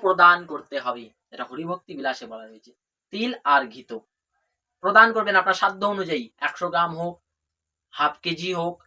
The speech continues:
এক কেজি হোক, যার যা সামর্থ্য আপনি প্রদান করবেন। অন্ন, বস্ত্র, পাদুকা, ছত্র মানে ছাতা, পাদুকা মানে চরণ, যেটাকে বলা হচ্ছে শু, জুতো,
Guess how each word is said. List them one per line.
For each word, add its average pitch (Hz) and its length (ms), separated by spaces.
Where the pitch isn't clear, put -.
এক - 240
কেজি 160 220
হোক, 165 220
যার 185 340
যা 165 120
সামর্থ্য 139 500
আপনি 147 320
প্রদান 165 360
করবেন। 170 280
অন্ন, 180 560
বস্ত্র, 175 640
পাদুকা, 170 680
ছত্র 185 640
মানে 170 240
ছাতা, 170 420
পাদুকা 170 380
মানে 170 200
চরণ, 170 480
যেটাকে 185 300
বলা 175 220
হচ্ছে 175 200
শু, 190 320
জুতো, 180 440